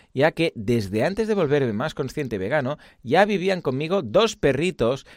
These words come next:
Durante muchos meses tuve que darles de comer carne de pienso industrial, o sea, carne en pienso industrial, y me dolía hacerlo. Actualmente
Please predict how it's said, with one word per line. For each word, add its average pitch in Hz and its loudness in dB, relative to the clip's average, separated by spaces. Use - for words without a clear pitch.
Durante 151 0
muchos 139 -2
meses 143 -4
tuve 110 0
que 113 -2
darles 120 0
de 107 -6
comer 131 -2
carne 123 -2
de 85 -6
pienso 92 -6
industrial, 143 -2
o - -14
sea, 92 -6
carne 135 -4
en 107 -2
pienso 143 0
industrial, 101 0
y 202 -2
me 220 2
dolía 147 2
hacerlo. 160 -2
Actualmente 120 -2